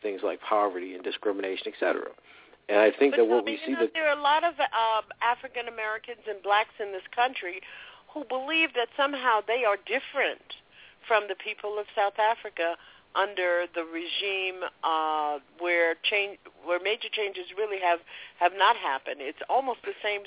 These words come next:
Speaker 2: thing. They can go
Speaker 1: Right.
Speaker 2: into public places, but the schools aren't better. Uh,
Speaker 1: Right, the poverty
Speaker 2: I mean,
Speaker 1: is terrible, the health, the, yeah.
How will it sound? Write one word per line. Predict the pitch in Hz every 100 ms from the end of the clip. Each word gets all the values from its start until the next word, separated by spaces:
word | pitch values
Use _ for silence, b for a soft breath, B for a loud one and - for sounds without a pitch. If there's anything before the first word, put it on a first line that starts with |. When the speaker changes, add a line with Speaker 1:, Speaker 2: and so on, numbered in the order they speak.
| -
Speaker 2:
thing. | 262 185 160
They | 175
can | 190 180
go |
Speaker 1:
Right. | 247 240 175 - B - _ -
Speaker 2:
into | - 185
public | 196 - 165 -
places, | 226 220 208 214 208 196 185 185 - - B B -
but | 185 -
the | 180 -
schools | 190 185 190
aren't | 165 156 -
better. | 156 143 143 147 143 B B B B -
Uh, | 147 139 131
Speaker 1:
Right, |
the | 107 -
poverty | 110 107
Speaker 2:
I |
mean, | 104
Speaker 1:
is | -
terrible, | 110 104 104
the | 98
health, | 104 104 98 -
the, | 104 -
yeah. | 117 104